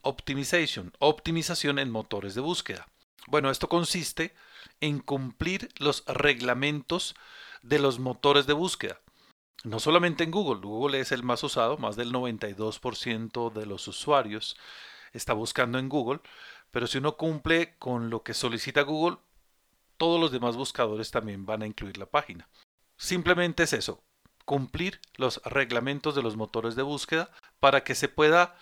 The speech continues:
ingresar al archivo de los sitios web con toda la información publicada en el sitio web de la empresa. Recordemos que lo que hace el buscador es indexar o archivar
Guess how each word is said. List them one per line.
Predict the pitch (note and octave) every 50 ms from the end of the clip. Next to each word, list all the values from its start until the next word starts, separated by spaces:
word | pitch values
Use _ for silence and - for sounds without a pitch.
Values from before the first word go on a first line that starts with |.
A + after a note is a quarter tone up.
| - -
ingresar | - D#3+ D#3+ E3 E3 D3+ C3 D3+ D3 C#3 C3+ - - - F#3 F#3 E3+ C#3
al | B2 A#2 A2+
archivo | A2 A2 A2 G#2+ _ - - D#3+ D#3+ D3+ D#3 D3+
de | D3
los | B2+ A2+ G#2
sitios | - - B2 - - B2+ B2+ B2
web | C3+ C3 - - - - _ -
con | - D3 C#3 C3+ A#2
toda | - D#3 D3+ D3 D3
la | D3+
información | D3+ C#3+ - D3 B2+ A#2 A2+ G#2+ - - A#2+ G#2+ G#2+ G#2
publicada | - - B2+ B2 B2 B2+ A#2 - A2+ G#2+ G#2+ G#2 G#2 G2 - _ -
en | - A#2 A2+
el | A#2 A2+
sitio | - - A#2 - - G#2+
web | G#2 G#2 G2
de | - A#2+ -
la | C3+
empresa. | C3+ - - F#3+ E3 - - - _ _ _ _ -
Recordemos | - D3 - E3 D#3 D3 D#3 D3 D3+ -
que | - F3
lo | E3 E3+ -
que | - C#3+
hace | C3 B2+ B2 - - D3 D3 D#3 C#3+ -
el | C#3+ C#3 C3
buscador | B2+ B2+ - - C3 A2 A#2 B2+ D#3 F3
es | E3 C#3 C3+ B2 - - -
indexar | - B2+ B2+ A#2+ A2 - - - D#3+ E3+ F#3+
o | F3+ D#3 C3+ B2+
archivar | A#2+ A#2 A#2 A2+ - - - A#2 G#2+ A2 A#2+ C3+ D3+ - -